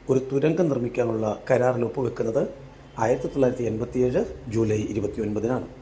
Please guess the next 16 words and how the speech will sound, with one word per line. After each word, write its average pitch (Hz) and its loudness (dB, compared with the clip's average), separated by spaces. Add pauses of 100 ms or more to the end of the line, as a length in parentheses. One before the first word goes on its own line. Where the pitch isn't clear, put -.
(600)
രണ്ടായിരത്തിയഞ്ച് 147 2 (140)
ജൂലൈ 131 4 (160)
ഇരുപത്തിയൊൻപതിന് 110 -2 (420)
കുള്ളൻ 165 6
ഗ്രഹം 123 4 (480)
ഐറിസിനെ 156 4
കണ്ടെത്തിയതായി 120 2 (140)
ജ്യോതിശാസ്ത്രജ്ഞർ 120 2
പ്രഖ്യാപിക്കുന്നു. 101 -6 (960)
രണ്ടായിരത്തി 151 4 (120)
പത്ത് - -2 (160)
ജൂലൈ 117 2
ഇരുപത്തിയൊൻപതിന് 110 0 (440)
ഡെമോക്രാറ്റിക് 151 4
റിപ്പബ്ലിക് 123 -2
ഓഫ് 120 0